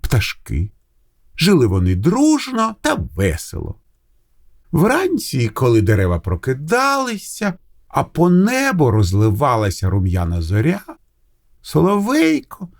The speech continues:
злітав на високу гілку тінистого дуба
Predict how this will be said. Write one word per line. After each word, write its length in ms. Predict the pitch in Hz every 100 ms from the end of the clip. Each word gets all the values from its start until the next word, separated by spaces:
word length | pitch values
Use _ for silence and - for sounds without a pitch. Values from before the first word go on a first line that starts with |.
| _
злітав 1160 | - 107 165 220 247 _ - 285 285 294 254 190
на 120 | 143
високу 800 | 117 180 - - 359 359 - 175
гілку 720 | 107 107 160 156 151 - 123 - _ _ _
тінистого 840 | - 117 110 98 - - 85 98
дуба 760 | 104 123 208 269 247 202 202